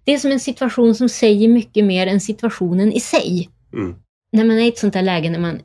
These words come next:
Speaker 1: i princip inte vill leva längre. Och jag, jag var i Mora och tänkte att jag måste gå in i kyrkan.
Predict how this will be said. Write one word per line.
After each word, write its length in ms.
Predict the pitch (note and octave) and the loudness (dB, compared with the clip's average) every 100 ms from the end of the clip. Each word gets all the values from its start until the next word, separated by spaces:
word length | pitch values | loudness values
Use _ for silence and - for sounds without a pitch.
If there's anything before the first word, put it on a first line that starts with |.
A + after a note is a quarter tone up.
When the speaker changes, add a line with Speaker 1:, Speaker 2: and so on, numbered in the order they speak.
| _ | _
Speaker 1:
i 80 | G#3 | -12
princip 360 | - A3+ E3 D3+ | -4 -4 -4 -6
inte 260 | G#3+ E3 F3 | -4 -2 -4
vill 440 | E3+ G3 F3 F3 F3 _ | -2 -2 -2 -6 -12 _
leva 500 | G3 A3+ F#3+ D3 G#3 | -2 0 0 -2 -6
längre. 360 | G#3 - - - - - _ _ _ - | -6 -6 -14 -20 -20 -20 _ _ _ -4
Och 100 | F3 | 0
jag, 160 | D#3+ - | 0 -2
jag 140 | F3 | -4
var 160 | E3+ F3 | -2 0
i 40 | |
Mora 580 | E3+ G#3+ G3 E3+ G3+ G3 - | 2 2 2 -2 -4 -6 -8
och 180 | D#3 - _ _ _ _ _ _ - | -12 -12 _ _ _ _ _ _ -2
tänkte 320 | F#3+ E3+ F3+ | -2 0 -4
att 120 | - | 0
jag 120 | F#3 | 0
måste 260 | F3+ - E3+ | 0 -4 -6
gå 140 | D#3 | -6
in 140 | D3 D3 | -4 -4
i 60 | |
kyrkan. 560 | - G#3+ F3 - - | -6 -6 -6 -8 -10